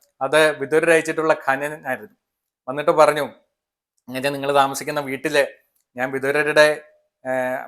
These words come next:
വിശ്വസ്തനായിട്ടുള്ള ഭൃത്യനാണ്. ഞാൻ നിങ്ങളെ സഹായിക്കാൻ വേണ്ടിയിട്ടാണ് വന്നിട്ടുള്ളത്. ഞാൻ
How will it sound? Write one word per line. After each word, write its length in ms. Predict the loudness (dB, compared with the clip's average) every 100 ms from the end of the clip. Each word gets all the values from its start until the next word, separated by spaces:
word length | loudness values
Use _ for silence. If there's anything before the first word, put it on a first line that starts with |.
| -12
വിശ്വസ്തനായിട്ടുള്ള 640 | -6 -4 -2 0 2 2
ഭൃത്യനാണ്. 600 | -2 -2 -2 0 0 -2 -8 _ _ _ -6
ഞാൻ 200 | -2 0
നിങ്ങളെ 400 | 0 -2 0 0
സഹായിക്കാൻ 540 | 2 4 4 4 0
വേണ്ടിയിട്ടാണ് 380 | 0 2 2 2
വന്നിട്ടുള്ളത്. 540 | -2 -6 -6 -2 -2 -4 _ _ _
ഞാൻ 100 | -10